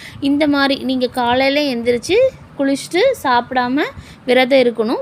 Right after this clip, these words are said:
ஃபஸ்ட்டு, ஃபஸ்ட்டு இப்ப தான் விரதம் இருக்கேன் அப்படின்னு நினைக்கிறவங்க கண்டிப்பா ஆவணி மாசத்துலேருந்து தொடங்குங்க.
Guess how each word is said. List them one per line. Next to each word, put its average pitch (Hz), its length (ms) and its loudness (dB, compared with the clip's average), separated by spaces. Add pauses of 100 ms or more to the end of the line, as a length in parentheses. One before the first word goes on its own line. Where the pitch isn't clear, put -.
(140)
ஃபஸ்ட்டு, 302 320 -6
ஃபஸ்ட்டு 311 260 -4
இப்ப 262 220 -2
தான் 285 160 -2
விரதம் 247 340 2
இருக்கேன் 240 420 -4
அப்படின்னு 214 420 -6
நினைக்கிறவங்க 214 560 -4 (400)
கண்டிப்பா 240 560 -4
ஆவணி 240 420 -2
மாசத்துலேருந்து 220 760 -4
தொடங்குங்க. 208 500 -4